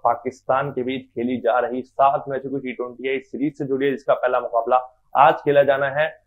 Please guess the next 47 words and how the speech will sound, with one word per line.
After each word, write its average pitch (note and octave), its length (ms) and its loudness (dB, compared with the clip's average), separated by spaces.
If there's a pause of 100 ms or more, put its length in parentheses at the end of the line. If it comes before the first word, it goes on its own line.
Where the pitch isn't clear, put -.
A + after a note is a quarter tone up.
(100)
और B2 280 2
इस D#3+ 180 -4
मुकाबले D3 440 2
से D#3 120 -2
पहले C#3 300 2
देखिए C3 260 -2
तो D#3+ 240 -10
इंग्लैंड B2 420 -4
मेहमान B2 460 -6
टीम D3 160 -8
को C#3+ 120 -4
जो C#3 140 0
बहुत A2+ 260 -6
बड़ा A#2+ 140 0
झटका A2+ 360 -4
लग A#2+ 200 -2
चुका B2+ 320 -2
है, B2 140 -2
जहाँ A2+ 140 0
पे - 140 -4
कप्तान C3+ 880 -2
जोस B2 420 -4
बटलर C3 360 -2
जो B2 180 -8
है C3+ 380 -8 (140)
वो D#3+ 260 2
इस E3+ 140 2 (100)
पहले C#3+ 240 2
मैच D3+ 260 0
से D#3+ 180 -4
पहले D3+ 200 0
जो C#3 160 2
है D3+ 240 0
इंजर्ड C#3 320 2
हो E3 320 2
चुके D#3 280 -4
हैं। C3 140 -6
ऐसे C3+ 180 -6
में, D3+ 260 -4 (320)
अ, C3 60 6
देखें C3+ 240 4
तो D3 60 -4
दो B2+ 160 0
हज़ार C#3 160 4 (160)
पाँच D3+ 320 4
के D3 80 0
बाद B2+ 240 0